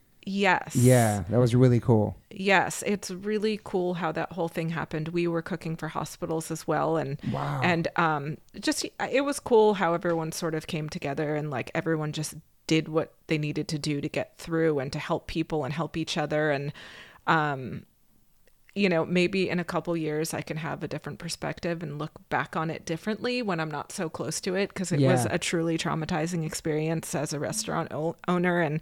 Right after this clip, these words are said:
Speaker 2: Yeah.
Speaker 1: a-, all of us as, I mean, it was a lot for everyone, but, um, but yeah, I think when we're a little further away from it, we'll be able to look at, at,
Speaker 2: Yeah.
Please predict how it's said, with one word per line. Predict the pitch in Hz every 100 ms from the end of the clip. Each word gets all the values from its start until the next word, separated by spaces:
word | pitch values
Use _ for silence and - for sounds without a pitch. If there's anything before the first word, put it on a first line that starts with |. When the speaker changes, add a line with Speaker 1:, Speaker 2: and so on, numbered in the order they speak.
| - 135
Speaker 2:
Yeah. | 214 302 214
Speaker 1:
a-, |
all | 208 202
of | 190
us | - -
as, | 170 - - - - -
I | 170
mean, | 165 151
it | -
was | 165 - - _ _ - -
a | 165
lot | 143 -
for | - 151
everyone, | 156 160 147 139 156
but, | 139 - - - - - - - - -
um, | 180 151 127 101 143 147 - _ _ - _ - - - - _ _ _ - - - -
but | 202 165
yeah, | 180 139 165 170 175 _ _ -
I | 185
think | 175 180 165 - - _ _ -
when | 180 165
we're | 160
a | 156
little | 165 165
further | - 160 151 147
away | 147 160
from | - -
it, | 151 - -
we'll | -
be | -
able | 151 160
to | 160
look | 143 160
at, | 135 131 - - - _ - - - - _ - - - - -
at, | 170
Speaker 2:
Yeah. | 123 104